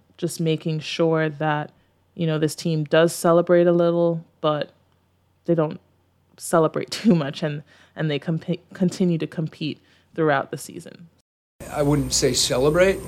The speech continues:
Speaker 2: I would say appreciate and really appreciate how we played. But I, I think part of that is building on it, you know. And so whether you're, uh, you know, wh-, whatever the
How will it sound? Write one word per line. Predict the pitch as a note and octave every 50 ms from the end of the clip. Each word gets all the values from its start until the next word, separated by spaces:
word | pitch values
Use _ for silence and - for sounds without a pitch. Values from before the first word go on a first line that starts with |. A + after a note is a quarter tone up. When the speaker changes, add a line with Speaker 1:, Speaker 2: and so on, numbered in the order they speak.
| - - -
Speaker 2:
I | - A#2
would | A#2 A#2+
say | - C#3 B2
appreciate | A#2+ - - C#3+ C3 - - E3 D#3+ E3+ F3+ F3+ - - - - - - -
and | A#2+ A#2 A#2 A2+ A2 A2 A2+ A2+ - - -
really | A#2 A#2 A#2+ A2+
appreciate | A2 G2+ - - C3+ - - - B2+ A2+ G#2
how | A2 B2 A#2+
we | A#2+ A2+
played. | G#2+ - A#2+ A2 A#2 B2+ C#3 C#3+ C#3+ - - - - - - - - - - - - - - - -
But | - B2 A#2 A2+ A2+ - - A#2 G2+
I, | A2 A#2+ - F#2
I | A#2
think | A2+ - C3+ A#2+ -
part | - C3+ C#3+ D3+
of | D3 A#2+
that | B2 A#2+ A#2 A#2 A#2 A#2 - - - - - - - - - - - - - - - - - -
is | - G#2+ F#2
building | - A2+ B2+ D3+ C3+ A2 G2+
on | G2+ G2+ G#2
it, | G2+ G#2 -
you | G#2 G#2
know. | G#2 G#2 A2 A2 A2+
And | A2+ G#2 G#2+ G#2+ G#2+ - -
so | - - A2+
whether | A2 A2+ A#2+ A#2+ A#2+ A2+
you're, | A2+ G#2+ G#2+ G#2+ G#2+ G#2 - - - - - - - - - - - - - - - - - - - -
uh, | A#2+ A#2+ A2+ A2 A2 - - - - - - -
you | A#2+
know, | A2+ G#2+
wh-, | G#2 A#2 A#2+ A2 A2+
whatever | A#2 B2+ C#3 C3+ B2+ B2+
the | A2+ A#2 A2+ A2 G#2+